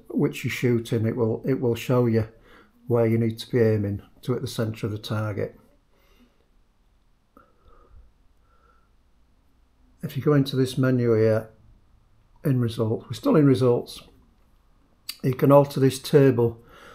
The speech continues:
to whatever parameters you want. I've got it set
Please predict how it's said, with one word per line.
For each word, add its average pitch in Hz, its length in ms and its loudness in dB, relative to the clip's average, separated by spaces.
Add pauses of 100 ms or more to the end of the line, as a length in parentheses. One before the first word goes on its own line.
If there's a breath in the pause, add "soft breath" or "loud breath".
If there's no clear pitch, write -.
(340 loud breath)
to - 120 0
whatever 131 260 4
parameters 131 640 0
you 123 140 0
want. 117 240 4
I've 135 180 2
got 143 120 4
it 143 120 0
set - 360 -4